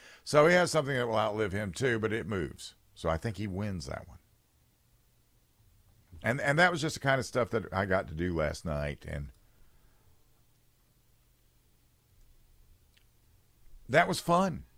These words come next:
That was just fun. The other thing that was interesting is, as long as I have been filling in for Tara,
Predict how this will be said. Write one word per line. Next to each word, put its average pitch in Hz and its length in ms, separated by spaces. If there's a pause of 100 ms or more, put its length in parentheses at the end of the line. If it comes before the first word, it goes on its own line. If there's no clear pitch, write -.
(1200)
That 131 220
was 135 100
just 117 260
fun. 113 360 (400)
The 165 120
other 240 140
thing 170 200
that 143 60
was 113 120
interesting 101 560
is, 95 420
as 90 300
long 156 640
as 92 200
I 110 200
have 95 260
been 90 320 (260)
filling 123 300
in 120 400 (800)
for 90 100
Tara, 147 500